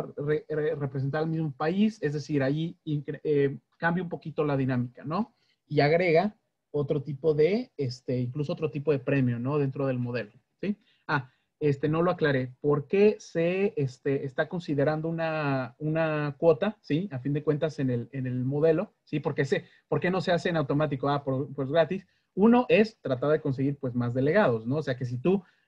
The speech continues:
este, te quieres inscribir, pues, de una vez jálate a alguien más, ¿no? Por un lado. Pero el otro es que, pues, a fin de cuentas, si tenemos delegados del campus que ganan un premio,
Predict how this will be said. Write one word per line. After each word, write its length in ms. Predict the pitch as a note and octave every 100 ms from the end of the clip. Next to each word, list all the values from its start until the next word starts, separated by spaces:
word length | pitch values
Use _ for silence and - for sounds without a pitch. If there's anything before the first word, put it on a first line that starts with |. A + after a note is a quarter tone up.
| _ -
este, 360 | C#3+ B2+ C3
te 100 | B2+
quieres 260 | C3+ F3 F#3+
inscribir, 400 | F3 F#3+ F3+ F3
pues, 120 | C3+
de 60 | E3+
una 120 | F3+
vez 120 | F3
jálate 300 | - F3 F3
a 20 |
alguien 200 | E3+ D#3+
más, 180 | C#3 A2
¿no? 140 | D3+
Por 120 | - C#3
un 100 | C#3
lado. 200 | - - _ _ _ _
Pero 220 | G3 F#3+
el 100 | G#3+
otro 300 | A#3+ A#3+ B3
es 200 | F#3 -
que, 360 | A3 A3 D3+ - _ _ _
pues, 180 | F#3 F3+
a 100 | G3+
fin 140 | A#3
de 80 | A#3
cuentas, 600 | A#3 A#3+ G#3 G3+ G3+ - _ _ _
si 200 | _ C#3+
tenemos 360 | C3 D3 G3+ A#3
delegados 460 | G3 E3+ F3 F#3+
del 120 | E3+ D3+
campus 540 | E3+ D3+ - B2+ _ _ _
que 340 | D3+ B2+ B2+ -
ganan 360 | C3+ F3 G#3+
un 120 | G#3 F#3+
premio, 400 | E3+ B2+ C3